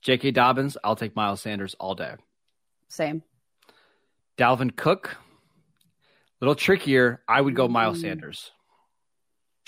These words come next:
Speaker 2: For, yeah, I think, uh, yeah, I think based on, like, touch volume, Marcus, looking at, like, the, the active running backs right now, like, i-, in a lot of these you've mentioned, right? Alvin Kamara, Dalvin Cook,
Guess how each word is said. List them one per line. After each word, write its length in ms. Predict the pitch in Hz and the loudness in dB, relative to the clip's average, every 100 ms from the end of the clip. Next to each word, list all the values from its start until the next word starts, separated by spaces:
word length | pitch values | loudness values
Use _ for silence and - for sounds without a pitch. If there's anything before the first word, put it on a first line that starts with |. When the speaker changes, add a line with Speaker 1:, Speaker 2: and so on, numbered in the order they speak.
| - - _ _ _ - - - - _ _ _ | -20 -20 _ _ _ -20 -20 -20 -20 _ _ _
Speaker 2:
For, 240 | 247 240 233 | 2 2 2
yeah, 420 | 208 170 160 180 | 4 4 4 0
I 140 | - 196 | -2 0
think, 340 | 208 202 - - - - - _ _ - _ | 0 -4 -4 -12 -16 -20 -20 _ _ -20 _
uh, 140 | 190 - 226 | 0 0 2
yeah, 240 | 214 165 | 2 2
I 140 | - 196 | 0 -2
think 220 | 226 226 | -4 -2
based 260 | 208 214 | -4 -2
on, 120 | 214 208 | -2 -2
like, 180 | 190 | -6
touch 280 | - 208 - | -4 -4 -2
volume, 260 | 170 147 156 | 0 0 2
Marcus, 300 | 180 196 208 | 2 0 -2
looking 240 | 233 247 | 0 2
at, 220 | 226 - | 2 2
like, 220 | 185 175 - | -2 -2 -2
the, 340 | 175 170 156 160 | 0 0 -2 -6
the 140 | 170 | -2
active 520 | - 156 - 175 160 156 | 0 0 0 -4 -4 -2
running 280 | 156 151 | -2 -2
backs 380 | 151 101 - - | -2 -2 -4 -8
right 180 | 156 143 | -8 -6
now, 220 | 139 - | -8 -6
like, 180 | 151 156 - | -6 -8 -6
i-, 200 | 143 - | -6 -4
in 120 | 170 | -4
a 60 | 160 | 0
lot 200 | 160 165 | 0 0
of 120 | 160 | -4
these 380 | 165 160 - - _ - - | -6 -6 -10 -20 _ -20 -10
you've 260 | 156 156 170 | -8 -6 -4
mentioned, 520 | 156 156 - 98 160 | -4 -4 -8 -10 -8
right? 240 | 147 147 - | -8 -4 0
Alvin 300 | 160 160 160 | 0 0 -4
Kamara, 400 | 165 151 143 143 | -4 -4 -4 -4
Dalvin 340 | 151 156 156 | -2 -2 -4
Cook, 320 | - 151 - | -2 -4 -4